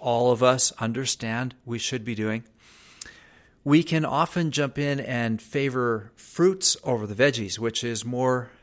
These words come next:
delicious, but not near as nutritious. And the fact is, all of us have been raised on food pyramids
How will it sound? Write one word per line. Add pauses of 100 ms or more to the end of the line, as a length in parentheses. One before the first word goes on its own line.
(220)
delicious, (180)
but
not
near
as
nutritious. (720)
And
the
fact
is, (320)
all
of
us (100)
have
been
raised
on
food
pyramids